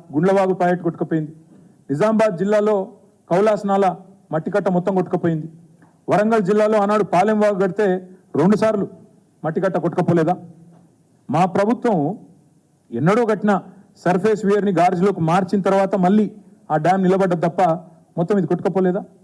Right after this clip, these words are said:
వరంగల్ జిల్లాలో పాలెం ప్రాజెక్టు. ఇక వేరే రాష్ట్రాల్లో అయితే లెక్కలేదు. ఇంకా చా-, ఇప్పుడు నేను చెప్పిన మన రాష్ట్రంలో ఉంది. వేరే రాష్ట్రాల్లో గుజరాత్లో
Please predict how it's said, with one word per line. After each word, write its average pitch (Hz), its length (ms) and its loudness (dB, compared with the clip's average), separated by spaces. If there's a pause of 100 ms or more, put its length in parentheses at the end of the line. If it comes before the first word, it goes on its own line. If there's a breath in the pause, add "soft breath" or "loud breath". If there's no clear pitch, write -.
(380)
వరంగల్ 180 320 2
జిల్లాలో 175 260 2
పాలెం 170 280 0
ప్రాజెక్టు. 175 360 -4 (460 soft breath)
ఇక 175 160 0
వేరే 214 240 2
రాష్ట్రాల్లో 220 360 0
అయితే 202 120 -2
లెక్కలేదు. 185 380 -2 (100)
ఇంకా 139 140 -6
చా-, 143 120 -4
ఇప్పుడు 123 160 -6
నేను 143 120 -2
చెప్పిన 196 140 -4
మన 170 160 0
రాష్ట్రంలో 175 440 -2
ఉంది. 90 120 -18 (500 soft breath)
వేరే 196 280 2
రాష్ట్రాల్లో 202 360 0 (120)
గుజరాత్లో 202 500 0